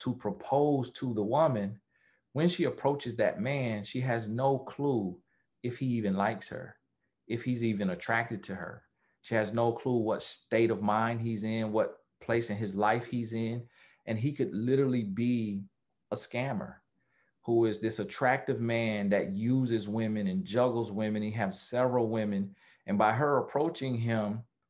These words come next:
he just decides to add her to his roster. And now she's woman number three or woman number four, just because he's tall and handsome. And so that is the risk that, you know, women take when they approach men.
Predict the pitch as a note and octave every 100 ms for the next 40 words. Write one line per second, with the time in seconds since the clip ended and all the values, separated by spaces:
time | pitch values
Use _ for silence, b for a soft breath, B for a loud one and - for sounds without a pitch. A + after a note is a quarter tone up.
0 | _ _ D3+ D#3 D3 C3+ C3 A#2+ A#2+ B2
1 | - G2 G#2+ A2 A2+ A2+ G#2+ - G#2+ A2
2 | G2+ F#2+ A#2+ C3+ - B1+ - _ _ _
3 | _ _ - F#2 G2 G#2 A2+ A2+ A2 G2
4 | F#2+ G2+ G#2 G#2 G#2 G2 G#2+ A#2+ - -
5 | _ G2 F#2 G2+ G#2+ G#2 G2+ G2 G#2+ A#2+
6 | G2+ C#2+ F#2+ F#2+ G#2+ G#2+ F#2+ - G#2 G2
7 | - _ _ - - F#2 F#2+ G2 F#2+ G#2
8 | A2+ - - - - _ b b b b
9 | b - A2+ A2+ B2 A#2 A2+ A2 - G#2
10 | A#2 B2+ C#3 B2 A2 G#2+ A2 G#2 G2 -
11 | F#2+ F2+ D#2+ - _ - G#2 F#2+ - G2+
12 | A#2 A2+ G#2 G2+ - G#2 G2 - G2 G2
13 | G2+ F2+ - G2 F#2 - F#2+ G#2 G2+ G2